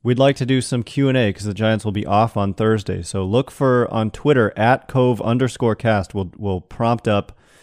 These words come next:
another Q and A that we'll get to on Friday. Remember, to get this show every day, you need to hit that subscribe button if you haven't done so already.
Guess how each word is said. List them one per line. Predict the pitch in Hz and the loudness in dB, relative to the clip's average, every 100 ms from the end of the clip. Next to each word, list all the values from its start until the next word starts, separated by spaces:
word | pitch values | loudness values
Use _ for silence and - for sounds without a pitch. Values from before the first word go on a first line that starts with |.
| _ _ | _ _
another | 104 107 107 104 101 | -6 -2 0 0 -2
Q | - - 117 | -4 0 2
and | 110 | 2
A | 101 98 | 2 0
that | 92 95 | 0 -2
we'll | 101 92 | -4 -4
get | 92 98 | -2 -4
to | - 101 95 | -4 -6 -4
on | - 90 90 | -4 -4 -4
Friday. | 90 - 95 98 87 80 - _ _ _ | -6 -6 -2 -2 -2 -6 -12 _ _ _
Remember, | 113 123 117 | 0 2 2
to | 101 | 0
get | 107 127 | 0 2
this | 135 | 0
show | - 127 | 2 4
every | 113 113 110 | 4 2 2
day, | 113 113 | 2 2
you | 104 | 0
need | 110 | -2
to | 110 | -2
hit | 113 110 | -2 0
that | 107 101 | 0 0
subscribe | 107 - - 120 131 | -6 -6 2 4 4
button | 104 104 107 | 4 0 0
if | 98 | -2
you | 107 | -2
haven't | 104 101 | -2 -2
done | 101 101 | -2 -4
so | 101 101 98 | -2 -2 0
already. | 98 95 98 98 90 | 0 -2 0 -2 -6